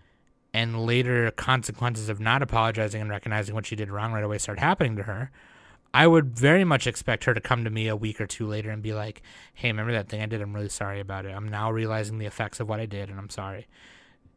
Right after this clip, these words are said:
I'll still take it. <laughs> You know what I mean? It's an apology. Like, she's realizing, eh, that goes from me to you, that goes from you to him, to her, to them, to your mom, your dad, your friends, your cat. You know what I mean?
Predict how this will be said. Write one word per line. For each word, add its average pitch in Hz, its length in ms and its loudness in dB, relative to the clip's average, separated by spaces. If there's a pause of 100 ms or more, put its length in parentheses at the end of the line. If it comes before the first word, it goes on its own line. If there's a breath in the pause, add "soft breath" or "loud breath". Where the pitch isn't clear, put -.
(840)
I'll 143 140 8
still 196 240 4
take 247 300 6
it. 110 200 0
<laughs> - 160 0
You 247 80 12
know 247 120 12
what 262 80 12
I 254 60 12
mean? 262 160 8
It's 226 180 6
an 208 80 4
apology. 131 680 4
Like, 117 160 -6
she's 127 280 0
realizing, 117 640 4 (520 loud breath)
eh, - 200 -10
that 131 240 6
goes 151 180 8
from 139 180 2
me 139 200 4
to - 120 -2
you, 143 300 4
that 120 160 2
goes 131 180 2
from 120 200 -2
you 123 220 2
to 113 200 2
him, 139 520 2
to 110 100 0
her, 127 360 4 (280 loud breath)
to 117 100 -4
them, 120 460 2 (480 soft breath)
to 110 500 2
your 110 160 -4
mom, 131 380 4
your 110 240 2
dad, 117 400 2 (500 soft breath)
your 110 220 -2
friends, 135 600 2
your 110 140 -2
cat. 135 400 2 (180)
You 147 160 0
know 170 60 4
what 185 60 4
I 175 40 4
mean? 185 360 4